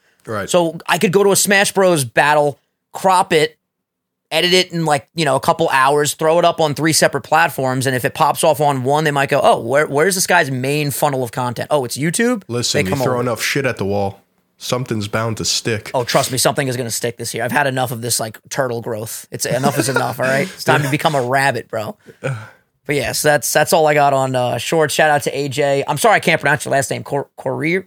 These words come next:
Speaker 2: Correa? Correa. I don't know. I suck.
Speaker 1: So, uh, did you see my most recent video on Connor Murphy?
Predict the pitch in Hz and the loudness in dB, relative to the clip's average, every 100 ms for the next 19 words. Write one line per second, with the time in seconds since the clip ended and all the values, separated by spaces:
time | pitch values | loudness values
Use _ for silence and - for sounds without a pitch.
0 | - 131 127 170 220 262 262 _ _ _ | -10 -8 -4 0 0 -2 -6 _ _ _
1 | 127 143 117 - _ _ _ _ _ _ | -10 -8 -8 -12 _ _ _ _ _ _
2 | _ _ _ _ 143 135 120 113 95 _ | _ _ _ _ -8 -8 -8 -12 -14 _
3 | _ _ 131 120 117 - _ _ _ _ | _ _ -12 -12 -12 -20 _ _ _ _
4 | _ _ _ _ _ _ _ 127 - 87 | _ _ _ _ _ _ _ -8 -6 -8
5 | - _ _ _ _ _ _ _ _ _ | -12 _ _ _ _ _ _ _ _ _
6 | - 127 123 123 123 135 185 170 160 156 | -8 -4 -2 -2 -2 -2 -2 0 0 -2
7 | 156 120 - 127 127 131 104 92 98 113 | -2 -2 -2 -2 -2 0 -2 -4 -4 -4
8 | 107 101 101 123 127 | -2 -2 -2 -4 -4